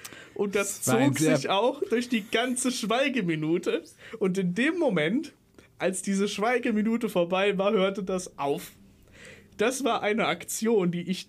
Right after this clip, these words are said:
Speaker 1: dam-, ich verstehe das, wenn das i-, irgendjemand taktlos findet, aber ich
Speaker 2: Ja.
Speaker 1: persönlich finde das damals wie heute einfach nur zum Lachen, zum Totlachen komisch.
Speaker 2: Na, da hat jemand einfach ehrlich seine Meinung zu diesem Menschen geäußert.
Speaker 1: Nein, das war,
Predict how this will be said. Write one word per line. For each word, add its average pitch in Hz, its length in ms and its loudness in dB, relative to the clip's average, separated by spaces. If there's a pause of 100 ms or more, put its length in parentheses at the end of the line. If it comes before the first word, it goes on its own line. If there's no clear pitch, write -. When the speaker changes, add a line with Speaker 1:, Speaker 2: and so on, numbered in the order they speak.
Speaker 1:
dam-, 208 320 0
ich 175 140 -4
verstehe 190 400 0
das, 156 220 -2
wenn 170 120 2
das 165 240 -4
i-, 180 140 -2
irgendjemand 180 480 2
taktlos 147 420 -2
findet, 131 220 -4
aber 127 240 -2
ich 247 140 2
Speaker 2:
Ja. 139 100 4
Speaker 1:
persönlich 156 400 0
finde 165 220 -4
das 165 200 -2
damals 180 460 0
wie - 20 -4
heute 170 260 2
einfach 170 280 0
nur 185 320 2 (640)
zum 170 240 -2
Lachen, 143 340 -2 (120)
zum 165 200 -10
Totlachen 143 540 -2
komisch. - 160 -4
Speaker 2:
Na, - 20 2
da 180 140 2
hat 185 160 0
jemand 175 340 2
einfach 170 380 -2 (360)
ehrlich 147 540 0
seine 185 260 0
Meinung 135 460 0 (100)
zu 135 140 -2
diesem 123 240 2
Menschen 127 460 0 (500)
geäußert. 139 180 2 (100)
Speaker 1:
Nein, 247 40 0
das - 240 0
war, 202 80 0